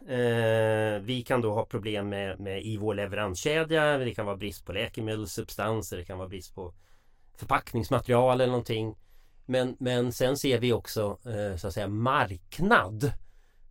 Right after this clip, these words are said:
eh, kan vara en utmaning. Var, antingen beror det då på att efterfrågan drar iväg snabbt. Eh, alternativt då, som sagt var, att det faktiskt kan vara svårt att få läkemedel,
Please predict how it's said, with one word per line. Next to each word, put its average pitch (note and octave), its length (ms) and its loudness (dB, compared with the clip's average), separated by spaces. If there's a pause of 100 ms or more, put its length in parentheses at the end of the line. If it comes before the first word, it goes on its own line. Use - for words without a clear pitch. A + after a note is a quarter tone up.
(140)
eh, A2 420 0
kan A2+ 160 0
vara A2 120 2
en A2 100 2
utmaning. G2+ 580 -2
Var, G2+ 260 -2 (220)
antingen C#3 360 0
beror B2 200 4
det - 60 -10
då G#2 160 -4
på - 120 -6
att - 380 -8
efterfrågan A2 720 -2
drar G#2+ 200 -2
iväg G2+ 300 -4 (540)
snabbt. - 400 -4 (640)
Eh, A#2+ 600 6
alternativt A#2 640 0
då, F2+ 160 -4
som F#2 200 -6
sagt F2 240 -6
var, F#2 120 -2
att F2+ 140 -6 (160)
det - 80 -6
faktiskt - 360 -10
kan G#2 120 -4
vara G#2+ 100 -4
svårt A2+ 600 -8
att A#2+ 140 -6
få F#2+ 180 -6
läkemedel, F#2 800 -6